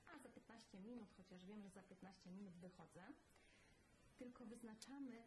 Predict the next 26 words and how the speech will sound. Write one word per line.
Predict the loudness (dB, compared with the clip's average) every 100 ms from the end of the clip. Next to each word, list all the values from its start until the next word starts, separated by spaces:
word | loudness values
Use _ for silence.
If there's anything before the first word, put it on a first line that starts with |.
| -6 -2
realny | -2 -2 -2 2 2
termin | 2 2 2 4 4 4 0 0
zajęcia | 2 4 4 4 0 -4
się | -4 -6
tą | -4 -2
sprawą. | -2 -2 -4 -4 -8 -10 -14 -14 -12 -12 -12 -12 -4
To | 2
powinno | 2 4 4 6 6 4 0 -2 -8
odpuścić | -6 -6 0 2 2 -2 -6 -6 -10 -12 -6
tego | -2 2 2
rodzaju | 2 4 4 4
myśli, | 2 -2 -4 -4 -2
oczywiście | -2 2 0 0 -4 -2 0 0 -6 -10 -12 0
na | 0 2
jakiś | 0 2 0 0
czas, | -2 0 0
bo |
jeżeli | 0 2 2 2
się | 0
tym | 2 2
nie | 2
zajmiemy, | 0 2 2 2 0 -8 -12 0
to | 0 0 -8 -14 -12 -4
z | 0
dużym | 4 4 4
prawdopodobieństwem | 2 0 -2 0 0 2 0 -2 -4 -4